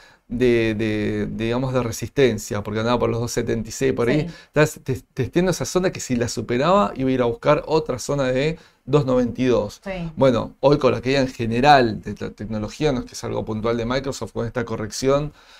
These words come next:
Speaker 1: eh, cayó un poquito el precio, ¿sí? Y los próximos soportes más o menos los veo por los dos cuarenta y tres, por los dos sesenta y tres primero, y hay uno mucho más marcado por la zona de dos cuarenta y tres, si llegara a bajar el precio.
Speaker 2: Exacto,
Speaker 1: La
Speaker 2: sí.
Speaker 1: realidad,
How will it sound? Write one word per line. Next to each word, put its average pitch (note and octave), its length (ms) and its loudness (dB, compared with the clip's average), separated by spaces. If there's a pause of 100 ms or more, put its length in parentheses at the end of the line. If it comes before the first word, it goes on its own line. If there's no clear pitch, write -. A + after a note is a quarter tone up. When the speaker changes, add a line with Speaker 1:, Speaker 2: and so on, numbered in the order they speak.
(160)
Speaker 1:
eh, A2 500 0 (120)
cayó B2 280 -2
un B2 80 0
poquito B2 340 0
el B2 100 2
precio, G#2+ 600 -4
¿sí? C#3 400 -6 (380)
Y C#3 80 2
los C#3+ 140 2
próximos D#3+ 460 2
soportes E3+ 520 6
más D3+ 260 0
o C3 80 4
menos C#3+ 240 2
los B2 100 -2
veo B2 240 2
por A#2 120 -2
los A2+ 140 -4
dos B2 160 0
cuarenta B2+ 380 2
y C3 60 2
tres, D3 460 0 (200)
por B2+ 140 4
los C3 80 4
dos E3+ 140 4
sesenta C#3+ 320 -2
y C3+ 40 -4
tres D3+ 180 2
primero, C#3+ 600 0 (260)
y C3+ 80 0
hay B2+ 100 4
uno C3+ 160 0
mucho C3 260 0
más A#2+ 160 -4
marcado B2 400 4
por G#2+ 120 -4
la G#2 100 -6
zona A2 260 -4
de G#2+ 80 -2
dos A2+ 160 -2
cuarenta A2+ 360 0
y A#2+ 40 -2
tres, A#2 360 0 (280)
si - 180 -18
llegara A2+ 320 4
a - 20 4
bajar A2 260 -2
el G#2+ 120 -4
precio. G#2 380 -10
Speaker 2:
Exacto, E3+ 420 -10
Speaker 1:
La F3+ 100 4
Speaker 2:
sí. F3+ 60 4
Speaker 1:
realidad, F#3 600 6